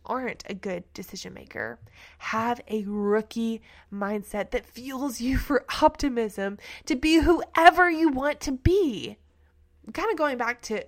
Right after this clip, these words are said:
always looking in the future. You know, even if something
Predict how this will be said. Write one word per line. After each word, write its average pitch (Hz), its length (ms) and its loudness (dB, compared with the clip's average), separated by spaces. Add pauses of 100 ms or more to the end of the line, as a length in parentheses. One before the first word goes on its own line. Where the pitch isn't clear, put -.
always 233 440 -2
looking 202 520 -10
in 202 200 -14
the 196 60 -16
future. 226 760 -16 (480)
You 269 80 -6
know, 294 160 -4
even 359 280 4 (100)
if 269 200 0
something 240 600 -6